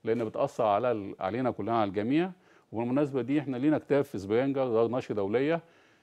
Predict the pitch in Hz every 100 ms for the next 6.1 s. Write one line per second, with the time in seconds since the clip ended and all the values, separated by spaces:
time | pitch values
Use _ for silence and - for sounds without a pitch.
0 | _ 113 101 107 - 107 123 117 147 147
1 | 127 117 143 127 110 104 101 98 98 95
2 | 95 92 95 - 101 95 92 82 - 151
3 | 156 151 - 123 123 107 - 139 131 104
4 | 123 120 104 123 113 110 107 98 98 90
5 | 90 90 87 92 - 101 110 95 85 78